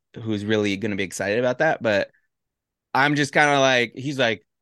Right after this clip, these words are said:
you know, "That should be, uh, you know, like, what are your thoughts on," I'm like, "I don't even know if that's a winnable game because I, I don't know what Rutgers is gonna look like in two years.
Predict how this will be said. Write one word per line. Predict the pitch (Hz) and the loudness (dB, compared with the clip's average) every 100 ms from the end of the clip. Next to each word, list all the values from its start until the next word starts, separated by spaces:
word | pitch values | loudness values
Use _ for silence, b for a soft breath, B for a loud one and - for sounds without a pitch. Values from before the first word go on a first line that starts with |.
| _ - | _ -6
you | 131 | -4
know, | 110 127 | -2 -4
"That | 131 240 | -2 -2
should | - 170 | -2 -6
be, | 160 151 | -4 -2
uh, | 131 - 123 117 110 85 - _ _ _ _ | -2 -2 -2 -2 -4 -6 -12 _ _ _ _
you | 131 | -6
know, | 123 | -2
like, | 120 113 | 0 0
what | 139 | 0
are | 185 | 0
your | 175 | 2
thoughts | 185 180 | 2 2
on," | 135 | 0
I'm | 113 | 0
like, | 95 | 0
"I | 110 175 | 4 4
don't | 160 | 4
even | 147 139 | 2 2
know | 135 | 2
if | |
that's | 131 147 | 0 0
a | 170 | 0
winnable | 170 196 196 | 0 0 0
game | 180 294 208 - _ _ - | 0 -2 -2 -8 _ _ -10
because | 139 139 | -6 0
I, | 170 - | 0 0
I | 131 | 2
don't | 202 190 | 2 2
know | 185 | -2
what | 180 175 | -2 -4
Rutgers | 185 185 | -6 -6
is | 165 | -8
gonna | 190 190 | -8 -4
look | 220 208 | -4 -2
like | 151 | -2
in | 127 | -4
two | 107 | -6
years. | 113 98 62 147 | -6 -6 -10 -14